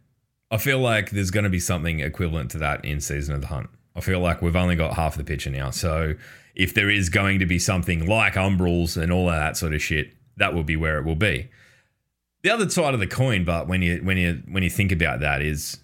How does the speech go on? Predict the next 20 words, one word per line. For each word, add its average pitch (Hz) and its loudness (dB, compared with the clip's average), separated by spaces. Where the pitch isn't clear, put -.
the 104 -2
one 147 0
thing 131 2
that 101 2
the 95 2
Destiny 92 2
community 87 0
fucking 90 0
hates 110 0
is 104 0
when 110 2
we 104 2
feel 107 2
like 90 0
something 90 0
is 85 0
the 87 -4
same 85 0
thing 82 -2
reskinned. 78 -2